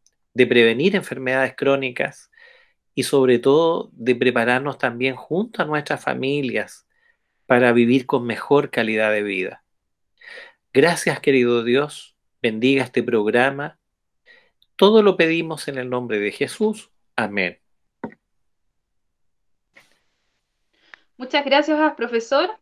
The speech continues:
Speaker 2: Gracias a nuestras queridas amigas que nos siguieron en el episodio de hoy y que van a seguir escuchándonos durante toda esta semana, donde va a estar disponible este material. Y quiero ya despedirme, tristemente, ¿cierto?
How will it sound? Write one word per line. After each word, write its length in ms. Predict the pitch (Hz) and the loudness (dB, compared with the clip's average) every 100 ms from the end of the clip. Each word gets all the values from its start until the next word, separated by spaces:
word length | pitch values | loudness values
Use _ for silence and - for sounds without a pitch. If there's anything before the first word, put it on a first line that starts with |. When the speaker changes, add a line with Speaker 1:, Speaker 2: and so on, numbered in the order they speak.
| _ | _
Speaker 2:
Gracias 380 | 214 262 311 285 | -2 -2 0 0
a 60 | |
nuestras 300 | 247 262 277 | 0 -2 -6
queridas 320 | - 262 262 247 | -8 -6 -6 -4
amigas 340 | 220 254 285 | -6 -4 -4
que 80 | 285 | -6
nos 140 | 247 240 | -10 -10
siguieron 380 | 226 226 247 247 | -10 -10 -8 -6
en 120 | 226 | -4
el 120 | 214 | -4
episodio 720 | 202 202 208 202 233 240 269 | -8 -10 -14 -8 -6 -4 -4
de 240 | 208 208 | 2 4
hoy 460 | 208 240 247 285 370 | 4 2 0 -4 -8
y 160 | - 202 | -14 -8
que 100 | 214 | -4
van 160 | 220 233 | -4 -4
a 80 | |
seguir 420 | 233 196 214 320 - - - _ | -6 -6 0 0 0 -8 -20 _
escuchándonos 760 | 226 - 233 240 262 269 269 254 | -10 -4 -2 0 0 0 -2 -2
durante 320 | 226 240 220 | -2 -2 -4
toda 220 | 202 320 | 0 -2
esta 180 | 339 320 | -2 -8
semana, 460 | 311 262 285 320 | -6 0 2 2
donde 220 | 277 247 226 | 0 -2 -2
va 100 | 240 | -4
a 20 | |
estar 200 | 247 254 | -6 -10
disponible 800 | 254 - 220 254 294 254 311 - - - - | -10 -8 -2 0 0 0 -2 -2 -14 -20 -14
este 260 | 508 - | -10 -2
material. 600 | 330 330 320 233 240 302 - _ _ _ _ | 0 2 0 0 -2 -4 -10 _ _ _ _
Y 320 | 285 339 349 | 4 4 4
quiero 420 | 320 339 349 339 | 0 -2 0 0
ya 220 | 226 294 | 4 4
despedirme, 720 | 330 330 294 320 320 277 277 311 | 4 0 4 6 6 4 -4 -4
tristemente, 1000 | 311 311 - 285 302 302 285 285 294 320 277 | -2 -2 0 0 2 2 0 -2 -4 -4 -10
¿cierto? 640 | - 262 269 - 285 320 | -4 -2 -2 -8 -8 -8